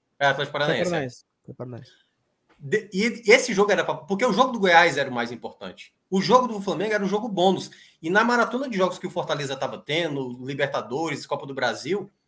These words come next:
Speaker 1: o jogo pra colocar mesmo um time alternativo, e era até na ideia, tipo, se der certo, como deu certo,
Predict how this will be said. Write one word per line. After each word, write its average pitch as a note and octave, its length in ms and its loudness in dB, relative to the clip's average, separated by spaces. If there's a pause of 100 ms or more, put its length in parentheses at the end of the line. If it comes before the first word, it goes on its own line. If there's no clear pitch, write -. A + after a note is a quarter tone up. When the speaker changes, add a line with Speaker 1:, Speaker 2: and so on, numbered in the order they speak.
(140)
Speaker 1:
o C#4 160 -8
jogo G3+ 400 2
pra F#3+ 340 4
colocar G#3 500 2
mesmo C#3 380 -2
um C#3 60 -6
time E3 220 -4
alternativo, D3+ 760 -4 (360)
e G3+ 100 6
era B3+ 140 8
até B3+ 280 2
na B3+ 140 2
ideia, G3 180 2
tipo, G3 220 -10
se A#3 240 -4
der A3 140 2
certo, F3 460 0
como D#3+ 200 -4
deu C3 160 -2
certo, D#3 480 -2